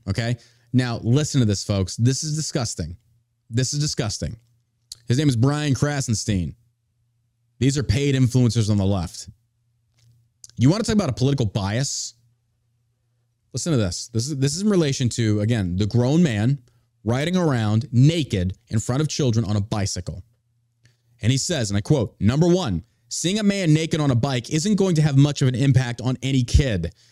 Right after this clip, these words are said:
They have likely seen their father or brother naked before." Number two,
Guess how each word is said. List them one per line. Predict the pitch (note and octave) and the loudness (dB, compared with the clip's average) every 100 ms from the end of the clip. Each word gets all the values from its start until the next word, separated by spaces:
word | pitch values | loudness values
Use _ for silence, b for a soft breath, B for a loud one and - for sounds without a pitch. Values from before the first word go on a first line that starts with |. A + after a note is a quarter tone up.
| b - | b -4
They | B2+ | -2
have | C3+ A2 | 0 0
likely | A2+ D#3+ F3 E3+ | 0 0 0 0
seen | - E3 | 0 0
their | C#3+ | 0
father | A2+ D3+ D3 D3 D3 | 0 -2 0 0 0
or | B2+ | 0
brother | A2+ C3 C3 C3 | 2 2 2 2
naked | A2+ G#2+ G#2+ G#2 | 4 2 0 -2
before." | A2 - C#3 D2 - _ _ _ _ _ _ _ _ _ _ _ _ _ _ _ _ _ _ _ _ _ _ _ _ | -2 0 -2 -2 -10 _ _ _ _ _ _ _ _ _ _ _ _ _ _ _ _ _ _ _ _ _ _ _ _
Number | F#2+ F2+ | -2 0
two, | - E3 G2 | 0 -2 -2